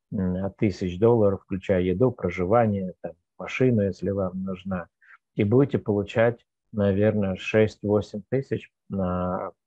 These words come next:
э, ближайшее время. Поэтому это вот на интернете я видел,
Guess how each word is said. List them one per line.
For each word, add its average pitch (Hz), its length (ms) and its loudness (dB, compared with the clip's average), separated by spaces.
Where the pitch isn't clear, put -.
э, - 40 -20
ближайшее 104 680 0
время. 113 420 2
Поэтому 107 920 2
это 127 640 4
вот 120 120 -2
на 120 180 2
интернете 139 540 2
я 104 100 4
видел, 107 560 -2